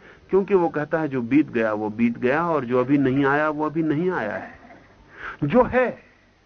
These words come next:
इस क्षण में, जो है इस क्षण के प्रति पूरी रिस्पॉन्सिबिलिटी, इस क्षण के प्रति पूरा का पूरा रिस्पॉन्स, इस क्षण के प्रति पूरा खुला होना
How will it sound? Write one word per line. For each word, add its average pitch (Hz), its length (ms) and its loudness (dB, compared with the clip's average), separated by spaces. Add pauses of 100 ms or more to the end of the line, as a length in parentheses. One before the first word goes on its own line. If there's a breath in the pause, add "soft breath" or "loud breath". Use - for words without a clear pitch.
(840 loud breath)
इस 226 160 4 (140)
क्षण 247 240 -4
में, 247 180 -2
जो 247 180 2
है 143 200 -10 (520 soft breath)
इस 285 160 2
क्षण 277 480 -6
के 254 160 -2
प्रति 233 360 -6 (160)
पूरी 285 280 2
रिस्पॉन्सिबिलिटी, 185 1120 -6 (360 soft breath)
इस 247 180 -4
क्षण 240 340 -10
के 240 120 -8
प्रति 240 400 -8 (340)
पूरा 262 380 2
का 233 160 -2
पूरा 220 320 -4
रिस्पॉन्स, 180 800 -2 (560 soft breath)
इस 233 140 -6
क्षण 233 380 -10
के 233 120 -4
प्रति 233 340 -6 (140)
पूरा 247 300 0 (120)
खुला 175 240 0
होना 165 420 2